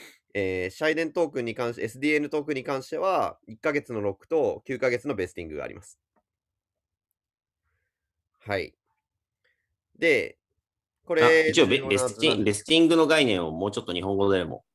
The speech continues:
Speaker 2: 一緒に。
Speaker 1: ああ、そうですね。あのー、例えば鈴木さんが百トークンもらえる権利があるとしたら、一ヶ月ごとに、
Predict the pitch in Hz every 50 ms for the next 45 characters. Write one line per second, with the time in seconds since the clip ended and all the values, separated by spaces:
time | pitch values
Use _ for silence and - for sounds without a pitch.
0 | _ _ - - - - 85 80 69 - - _ _ _ _ _ _ _ _ _
1 | - 131 131 120 90 80 - - 147 120 92 - - 80 67 64 - - _ _
2 | _ _ _ - - 107 110 107 107 104 101 101 101 98 98 98 95 95 95 92
3 | 90 90 90 87 87 87 85 85 82 82 82 82 82 80 78 - _ _ _ _
4 | _ _ _ _ _ _ _ _ _ _ _ _ _ _ _ _ _ _ _ _
5 | _ _ _ _ _ _ _ _ _ _ 131 160 180 143 127 120 - 131 135 147
6 | 123 - 160 143 143 135 143 139 139 135 135 131 - - _ - - 147 139 -
7 | - 143 - 165 151 120 120 120 101 101 98 98 98 95 95 92 87 90 90 87
8 | 87 87 - _ _ _ _ _ - - 143 127 110 95 92 85 80 78 80 -
9 | - 80 - 78 80 - - 82 87 104 110 104 90 73 62 - - _ _ _
10 | - 117 - - 147 143 143 135 143 143 147 139 123 107 85 82 73 64 - -